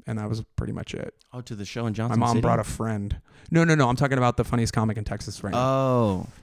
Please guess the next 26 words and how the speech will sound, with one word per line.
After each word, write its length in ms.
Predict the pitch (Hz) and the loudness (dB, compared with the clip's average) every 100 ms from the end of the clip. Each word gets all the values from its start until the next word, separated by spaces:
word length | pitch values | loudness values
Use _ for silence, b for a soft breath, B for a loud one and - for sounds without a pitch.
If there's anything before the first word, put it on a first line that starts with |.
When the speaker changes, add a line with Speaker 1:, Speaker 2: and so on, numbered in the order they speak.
| b | b
Speaker 1:
So 420 | - 135 117 110 110 | 0 6 6 6 4
Speaker 2:
Okay, 200 | 110 95 | 0 2
Speaker 1:
I 100 | 104 | 6
Speaker 2:
good. 80 | 127 | 10
Speaker 1:
really, 260 | 147 190 165 | 10 10 8
it, 200 | 139 139 | 4 4
it 60 | 143 | 4
was 100 | 135 | 6
Speaker 2:
Yeah. 80 | |
Speaker 1:
probably 920 | - 160 156 156 151 143 143 139 135 135 | 6 6 6 4 4 2 2 2 2 0
Speaker 2:
Yeah. 60 | 117 B B B b b b b b b b - | -2 B B B b b b b b b b -10
Speaker 1:
forty, 800 | - 135 127 135 135 131 131 120 - - | 2 4 6 4 2 2 2 0 -8 -20
forty, 300 | - - 131 | -8 -2 -2
forty-five 960 | 117 - - - - 139 127 127 123 127 | -2 -10 -12 -10 -4 -2 -2 0 -2 0
maybe 280 | 127 127 123 | 0 0 0
people 420 | - 127 135 127 - | 0 0 2 0 -2
in 120 | 127 | -4
the 80 | 123 | -2
Speaker 2:
Mm-hmm. 100 | - | 0
Speaker 1:
audience. 320 | 123 123 123 | 0 0 -2
It 40 | 123 | -2
wasn't 220 | 123 113 | -4 0
huge, 300 | 120 117 - | 2 2 -2
but, 180 | 101 101 _ | -6 -6 _
you 120 | 147 | 0
know, 180 | 113 107 | 0 -2